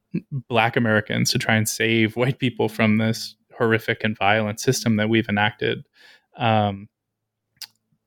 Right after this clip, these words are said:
but, but instead to, to, to talk about it myself, to, to, to understand it as r-, to understand the problem of race in this country as a, a <laughs> problem made by white people t-,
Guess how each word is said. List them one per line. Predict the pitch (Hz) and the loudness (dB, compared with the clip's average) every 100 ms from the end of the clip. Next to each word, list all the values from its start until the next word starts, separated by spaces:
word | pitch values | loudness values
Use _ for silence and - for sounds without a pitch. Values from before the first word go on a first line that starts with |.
| _ | _
but, | 143 120 | -6 -4
but | - 139 | -2 0
instead | 131 - 131 123 | 0 0 0 0
to, | - 123 117 | 0 0 0
to, | 117 - | -2 -6
to | 123 - 117 | -8 -4 -2
talk | - 120 | 0 0
about | 123 113 113 | 0 0 2
it | 120 - | -2 -2
myself, | 127 - 185 139 | -2 0 0 0
to, | - 127 _ - | -8 -16 _ -6
to, | 123 117 113 - | 0 2 0 -2
to | - | -2
understand | 123 117 113 - 123 131 123 | 0 2 0 -4 0 2 2
it | 110 - _ - _ | -2 -8 _ -20 _
as | 123 113 110 - | 0 0 0 -2
r-, | 123 - - | -2 -2 0
to | 131 | 2
understand | 123 117 - 117 | 2 0 -2 0
the | 117 | 0
problem | - 127 127 117 | 0 0 2 0
of | 107 | 0
race | 107 110 | 0 0
in | 123 | -2
this | 120 | -2
country | - 117 113 | -2 0 0
as | 110 | 0
a, | 117 123 | 0 -2
a | 135 | -6
<laughs> | - | -6
problem | - - 156 147 - 127 120 - - - | -4 0 2 2 0 -4 -6 -10 -18 -6
made | 127 139 160 | 2 2 2
by | 131 127 | 0 0
white | 131 185 | 2 0
people | - 117 - 110 117 - _ | -4 -10 0 2 2 -2 _
t-, | - | -14